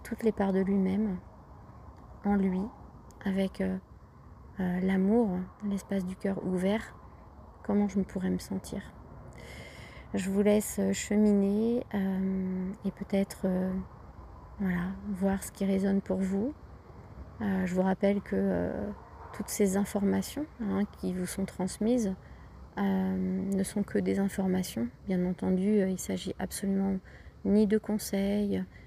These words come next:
ni, euh, de règles absolues, euh, mais, euh, simplement une réflexion qui peut amener à ouvrir sa conscience pour, euh, peut-être faire un petit état de lieu de où je me situe en ce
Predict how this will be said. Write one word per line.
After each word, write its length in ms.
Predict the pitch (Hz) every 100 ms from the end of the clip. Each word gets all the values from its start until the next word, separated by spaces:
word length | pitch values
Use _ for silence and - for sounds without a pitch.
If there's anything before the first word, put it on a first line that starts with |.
| - -
ni, 380 | 202 202 214 208
euh, 140 | 190 196 - 196
de 80 | 208
règles 360 | 196 196 196 -
absolues, 600 | 196 - - 190 208 285 - - - - - - 208
euh, 580 | 196 185 185 185 185 190
mais, 420 | 202 196 208 220 202
euh, 500 | 185 185 202 - - - - - 196
simplement 640 | - 208 - 196 202 214
une 180 | 196 190
réflexion 580 | 190 - 190 - 208 214
qui 160 | -
peut 220 | 180 190 - -
amener 460 | 202 196 202 214 - - -
à 140 | 196 -
ouvrir 460 | 214 214 220 226 -
sa 200 | - 190
conscience 680 | 196 - - 196 233 - - - - - - -
pour, 280 | - 208 202
euh, 320 | 185 185 185 202 208 -
peut-être 300 | 202 202 -
faire 180 | 202
un 100 | 190
petit 260 | 185 196 -
état 220 | 202 196
de 80 | 185
lieu 320 | 180 180 196
de 260 | 185 180 180 - - - - 190
où 80 |
je 100 | 196
me 100 | 202
situe 340 | 202 - - 196
en 100 |
ce 80 | 196